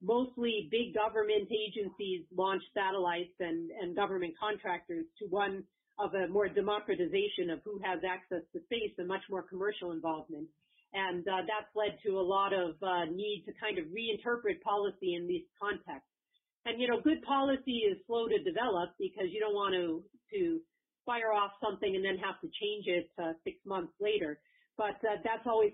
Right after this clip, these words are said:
challenging when we live in an arena where technology is advancing and we have such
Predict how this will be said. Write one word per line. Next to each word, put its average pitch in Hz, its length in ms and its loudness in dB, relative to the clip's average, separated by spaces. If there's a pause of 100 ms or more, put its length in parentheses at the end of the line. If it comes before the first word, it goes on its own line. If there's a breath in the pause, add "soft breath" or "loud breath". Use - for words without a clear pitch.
challenging 202 640 0
when 190 160 0
we 185 160 2
live 196 220 4
in 185 100 2
an 175 80 2
arena 185 320 2
where 165 160 0
technology 180 800 -2
is 160 160 0
advancing 170 640 -2
and 165 80 -2
we 170 240 -2
have 175 240 -2
such 170 160 -4